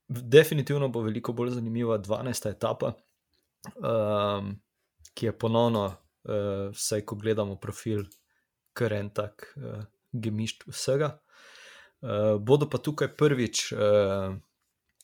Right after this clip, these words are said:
po letu dva tisoč enajst, ko se je smrtno ponesrečil, eh,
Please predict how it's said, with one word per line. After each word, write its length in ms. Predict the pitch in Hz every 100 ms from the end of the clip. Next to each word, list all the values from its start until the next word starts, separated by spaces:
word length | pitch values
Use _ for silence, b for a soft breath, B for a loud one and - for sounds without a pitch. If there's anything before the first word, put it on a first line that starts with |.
| - - - _ _ _ _ _
po 80 | 110
letu 300 | 101 104 110
dva 180 | 98 98
tisoč 600 | 90 110 - - - -
enajst, 680 | - 104 101 110 247 - - _ _
ko 240 | - - 98
se 300 | - - 107
je 420 | 101 98 95 95 95 104
smrtno 400 | - 113 - 104
ponesrečil, 800 | 104 98 - 113 107 - 110 104
eh, 560 | 101 104 107 101 101